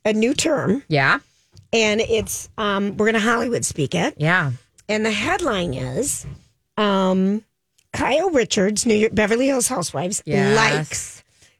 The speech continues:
Speaker 1: cryptic post about micro cheating amid Mauricio Umansky separation.
Speaker 2: Mo's.
Speaker 1: Mo's separation. So, um,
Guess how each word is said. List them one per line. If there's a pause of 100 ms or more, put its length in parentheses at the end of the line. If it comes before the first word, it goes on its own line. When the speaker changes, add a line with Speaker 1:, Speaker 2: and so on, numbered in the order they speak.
(100)
Speaker 1:
cryptic
post
about
micro
cheating (380)
amid
Mauricio
Umansky
separation.
Speaker 2:
Mo's. (180)
Speaker 1:
Mo's
separation. (400)
So, (480)
um,